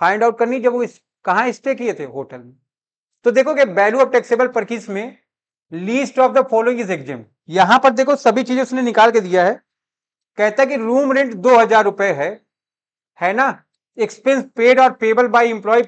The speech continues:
पचास दिन रहता है, दो हजार के रेट से कितना हो गया बेटा, ये एक लाख। ठीक है, फिर ट्वेंटी फ़ोर परसेंट of salary for फिफ्टी days निकालोगे,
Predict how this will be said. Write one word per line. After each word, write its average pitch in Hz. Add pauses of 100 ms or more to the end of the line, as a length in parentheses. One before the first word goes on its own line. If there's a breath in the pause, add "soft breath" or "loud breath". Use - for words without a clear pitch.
पचास 214
दिन 214
रहता 214
है, 240
दो 208
हजार 214
के 214
रेट 214
से 240
कितना 214
हो 247
गया 233
बेटा, 202
ये 233
एक 180
लाख। 139 (1300)
ठीक 185
है, 262 (1300)
फिर 254 (760)
ट्वेंटी 220
फ़ोर 254
परसेंट 254
of 247
salary 247
for 262
फिफ्टी 226
days 262
निकालोगे, 254